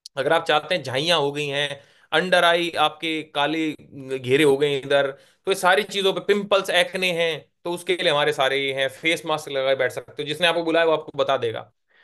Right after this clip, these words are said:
राइट? वेलिनो के हैं, नेचुरल प्रोडक्ट्स हमारे सारे, सारे, मिस्टर लव मिलान के लिपस्टिक, बिंदी, जो भी आती सारी चीजें हैं।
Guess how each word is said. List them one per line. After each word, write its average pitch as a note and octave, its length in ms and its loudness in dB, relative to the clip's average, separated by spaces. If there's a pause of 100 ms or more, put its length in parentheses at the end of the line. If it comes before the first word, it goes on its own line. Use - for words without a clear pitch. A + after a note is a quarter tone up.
(160)
राइट? F3+ 220 4
वेलिनो F#3 360 4
के F3+ 140 0
हैं, F3 180 4
नेचुरल G3 480 0
प्रोडक्ट्स F3 340 -2
हमारे E3 300 0
सारे, D3+ 320 -2
सारे, C#3+ 340 -4
मिस्टर D#3 260 -8
लव E3 200 0
मिलान D#3 280 0
के D#3 160 -4
लिपस्टिक, D#3 460 -6
बिंदी, D3+ 300 -6
जो D3+ 140 0
भी D3 120 -2
आती C3 240 0
सारी B2 240 -2
चीजें B2+ 360 -6
हैं। A#2+ 280 -4